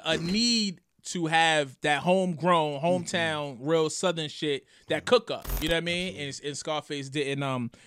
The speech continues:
Speaker 1: he didn't neglect that on
Speaker 2: Absolutely.
Speaker 1: this album. You know, this,
Speaker 2: Absolutely.
Speaker 1: this big
Speaker 2: No, it's, it
Speaker 1: album
Speaker 2: sounds,
Speaker 1: on Def
Speaker 2: the
Speaker 1: Jam.
Speaker 2: album still sounds rooted in the
Speaker 1: Yeah,
Speaker 2: South,
Speaker 1: yeah, for
Speaker 2: you know,
Speaker 1: sure.
Speaker 2: especially with Mike
Speaker 1: Will you
Speaker 2: Dean.
Speaker 1: get a song?
Speaker 2: Nine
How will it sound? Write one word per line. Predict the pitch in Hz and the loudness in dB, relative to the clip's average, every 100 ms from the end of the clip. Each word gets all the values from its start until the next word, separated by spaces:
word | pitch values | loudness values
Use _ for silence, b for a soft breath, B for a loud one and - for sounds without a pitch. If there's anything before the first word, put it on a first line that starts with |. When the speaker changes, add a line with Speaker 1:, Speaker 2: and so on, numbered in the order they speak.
| b | b
Speaker 1:
he | 202 | 8
didn't | 208 190 | 8 8
neglect | 160 165 190 - | 0 2 0 0
that | 147 123 | -4 -4
on | - | -8
Speaker 2:
Absolutely. | - 151 147 | -6 -4 -2
Speaker 1:
this | 143 135 | -6 -4
album. | 147 127 101 64 - | -2 -2 -4 -14 -16
You | - 160 | -8 -4
know, | 143 | -2
this, | 147 151 | -2 -2
Speaker 2:
Absolutely. | 175 | 0
Speaker 1:
this | 147 | -2
big | 127 190 196 | 2 4 6
Speaker 2:
No, | 220 | 6
it's, | |
it | 226 | 6
Speaker 1:
album | 175 160 | 6 6
Speaker 2:
sounds, | 151 277 302 185 | 4 6 6 6
Speaker 1:
on | 170 | 4
Def | 151 170 | 2 2
Speaker 2:
the | 131 - | 0 -4
Speaker 1:
Jam. | 151 | 2
Speaker 2:
album | 233 214 190 | 2 2 -2
still | - 214 | 2 2
sounds | 185 196 185 | 2 -2 -2
rooted | 143 156 147 120 | -2 -2 -4 -6
in | 123 117 107 | -8 -10 -10
the | 107 | -6
Speaker 1:
Yeah, | 135 104 | -4 -4
Speaker 2:
South, | 87 - | -10 -12
Speaker 1:
yeah, | 127 123 107 | -8 -6 -6
for | 95 | -10
Speaker 2:
you | 110 113 | -10 -6
know, | 120 | -6
Speaker 1:
sure. | |
Speaker 2:
especially | 107 - 196 - | -8 -8 -6 -6
with | 117 | -8
Mike | 123 123 | -6 4
Speaker 1:
Will | 202 | 4
you | 220 220 | 4 0
Speaker 2:
Dean. | 165 | 2
Speaker 1:
get | 208 | 4
a | 190 | 4
song? | 170 - - 214 196 127 92 90 | 0 -2 6 8 8 4 -6 -16
Speaker 2:
Nine | - | -20